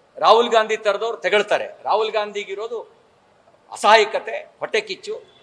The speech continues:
ಕೈಲಾಗದವನು ಮೈ ಪರ್ಚ್ಕೊಂಡ ಅನ್ನೋ ರೀತಿಯ ಒಂದು ಮಾನಸಿಕತೆ. ಆ ರೀತಿ ಮಾನಸಿಕತೆಯಲ್ಲಿ ಅವ್ರು ತೆಗಳ್ತಾ ಇದ್ದಾರೆ. ಆದ್ರೆ ಮೋದಿ ಜನರ ಹೃದಯದಲ್ಲಿ ಪ್ರತಿಷ್ಠಾಪನೆಗೊಂಡಿದ್ದಾರೆ. ನಮ್ಮ ದೇಶದ ಜನ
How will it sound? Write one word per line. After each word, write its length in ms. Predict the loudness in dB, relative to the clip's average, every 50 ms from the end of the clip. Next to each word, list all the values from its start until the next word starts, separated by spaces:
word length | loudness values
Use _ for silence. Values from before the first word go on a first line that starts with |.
| _ _ _ _
ಕೈಲಾಗದವನು 640 | 2 4 6 8 8 8 6 6 2 -2 -2 -4 -6
ಮೈ 240 | -4 -2 -2 -2 0
ಪರ್ಚ್ಕೊಂಡ 500 | 0 0 -2 -2 -4 -8 -8 -6 -4 -2
ಅನ್ನೋ 240 | -4 -4 -4 -6 -10
ರೀತಿಯ 300 | -10 -12 -12 -10 -8 -8
ಒಂದು 200 | -8 -8 -8 -8
ಮಾನಸಿಕತೆ. 680 | -6 -4 -4 -4 -6 -8 -8 -10 -10 -10 -10 -12 -14 _ _ _ _ _ _ _ -4
ಆ 120 | -2 0
ರೀತಿ 240 | 0 -2 -4 -10 -12
ಮಾನಸಿಕತೆಯಲ್ಲಿ 840 | -8 -6 -6 -6 -6 -8 -10 -10 -10 -10 -8 -10 -12 -14 -12 -8 -8
ಅವ್ರು 160 | -8 -8 -6 -6
ತೆಗಳ್ತಾ 360 | -6 -4 -4 -2 0 2 0
ಇದ್ದಾರೆ. 420 | 0 0 -4 -8 -8 -10 -12 -18 _ _ _ _ _ -6
ಆದ್ರೆ 220 | -6 -4 -2 -4 -4
ಮೋದಿ 540 | -4 -2 -4 -4 -2 -4 -6 -8 -8 -14 -20 _ _ _ _ -4
ಜನರ 300 | -4 -2 -2 -2 -2 -4
ಹೃದಯದಲ್ಲಿ 540 | -4 -2 0 4 4 4 4 2 0 -4 -6
ಪ್ರತಿಷ್ಠಾಪನೆಗೊಂಡಿದ್ದಾರೆ. 1300 | -6 -10 -12 -12 -6 -4 -4 -4 -4 -6 -10 -12 -10 -12 -10 -10 -8 -8 -8 -8 -10 -12 _ _ _ _ _ _ _ _ -8
ನಮ್ಮ 200 | -8 -8 -6 -2
ದೇಶದ 360 | 0 0 0 0 0 -4 -6
ಜನ 220 | -6 -4 -4 -2